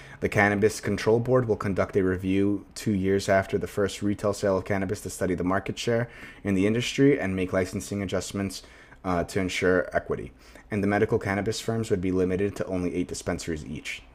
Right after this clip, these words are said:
The bill passed the state Senate on Tuesday by a vote of forty to twenty-three and the Assembly by a vote of ninety-four to fifty-six. Damn!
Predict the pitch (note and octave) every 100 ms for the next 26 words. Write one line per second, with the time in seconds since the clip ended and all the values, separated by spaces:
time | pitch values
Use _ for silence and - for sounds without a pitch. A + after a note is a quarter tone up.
0 | - F#2 G#2 G#2+ G#2 - G2 G2 - -
1 | - - G#2 G2+ - G2 F#2+ A2 F2 E2
2 | F2+ F#2 A#2 A#2+ C3+ - - - G2+ F#2+
3 | F#2 F#2+ G2 G2 - F#2+ F#2 F#2 F#2 -
4 | F#2 F2 - F#2 G2+ C#3 C3+ F#2+ F2+ -
5 | F#2+ F#2 F#2 F#2 E2 F2+ F2+ F2 E2+ F2+
6 | F#2 F#2 F2+ F2 F2 - F2+ F2 - E2+
7 | E2+ - - - E2+ - B2+ C#3 D3 D3
8 | D3 B2+ F#2+